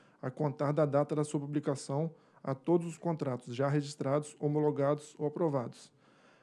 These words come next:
Aqui é importante deixar claro, diretores, que o artigo da lei, ele visa tratar justamente os contratos já celebrados.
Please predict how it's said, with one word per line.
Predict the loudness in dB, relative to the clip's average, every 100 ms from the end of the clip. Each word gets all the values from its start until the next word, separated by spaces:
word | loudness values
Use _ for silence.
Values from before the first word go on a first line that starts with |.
| _
Aqui | -10 -4 -2
é |
importante | -2 -2 -2 -6
deixar | -4 -2 -4
claro, | 0 0 0
diretores, | -2 -6 -10 -8
que | -4
o | 0
artigo | 0 -2 -4 -2
da | -2
lei, | -2 -2 -4 -6
ele | -8
visa | -4 -6 -4
tratar | -6 -2 0
justamente | 0 -2 -2 -2 -6
os | -10
contratos | -10 -8 -4 -6 -8 -20 -10
já | -2 -2
celebrados. | 0 0 2 2 0 -6